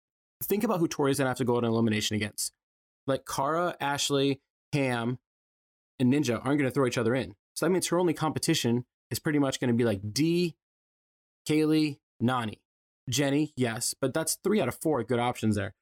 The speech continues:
Um, she also had the most interviews on this. She had sixteen interviews. That's not even including T V time away from interviews. So that's tremendous. She got engaged. I mean, her number one won an elimination and took out the best male eliminator this season.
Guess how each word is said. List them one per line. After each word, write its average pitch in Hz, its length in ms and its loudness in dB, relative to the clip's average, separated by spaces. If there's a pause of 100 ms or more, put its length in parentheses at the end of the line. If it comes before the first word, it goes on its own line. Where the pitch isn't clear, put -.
(240)
Um, 117 140 -4
she 135 180 2
also 160 240 0
had 165 120 0
the 131 80 2
most 113 320 2
interviews 113 400 0
on 107 180 0
this. 113 300 -2 (200)
She - 80 -2
had 135 100 0
sixteen - 680 0
interviews. 101 640 -2 (520)
That's 143 160 0
not 156 80 2
even 147 100 4
including 139 480 2
T 139 160 2
V 135 100 4
time 117 240 -2
away 107 220 2
from 117 140 -2
interviews. 104 320 0
So 127 80 0
that's 143 300 -2 (340)
tremendous. 117 480 0 (200)
She - 120 -2
got 117 260 -2
engaged. 117 640 0 (400)
I 120 60 0
mean, 117 240 0
her 117 180 -2
number 123 260 2
one 127 240 0
won 110 380 2
an 131 100 2
elimination 127 540 2
and 127 120 0
took 107 160 -4
out 117 280 -4
the 120 80 -4
best 107 440 -6 (520)
male 117 280 2
eliminator 113 600 0
this 120 160 0
season. 110 380 0